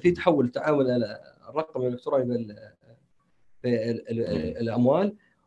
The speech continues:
Speaker 1: وهذا من أحد الأسباب، يعني، اللي ما ك-، أول ما تقدر تسوي كنترول، ما تعرف
Speaker 2: صح.
Speaker 1: السيارة هذه أو السائق أو المشروع أو فرع المطعم هذا كم استهلك، ما ت-، ما في
Speaker 2: صح.
Speaker 1: كنترول عليه. اليوم لا.
Speaker 2: طب وش اللي يخلي، آه، شركات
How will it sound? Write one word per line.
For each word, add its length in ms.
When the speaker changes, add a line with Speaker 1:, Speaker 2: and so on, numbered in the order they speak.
Speaker 1:
وهذا 1600
من 80
أحد 280
الأسباب، 520
يعني، 220
اللي 120
ما 140
ك-، 120
أول 680
ما 220
تقدر 220
تسوي 220
كنترول، 360
ما 100
تعرف 320
Speaker 2:
صح. 420
Speaker 1:
السيارة 460
هذه 300
أو 80
السائق 460
أو 80
المشروع 680
أو 100
فرع 280
المطعم 420
هذا 200
كم 200
استهلك، 480
ما 120
ت-، 180
ما 100
في 80
Speaker 2:
صح. 60
Speaker 1:
كنترول 260
عليه. 140
اليوم 260
لا. 160
Speaker 2:
طب 220
وش 220
اللي 120
يخلي، 520
آه، 220
شركات 640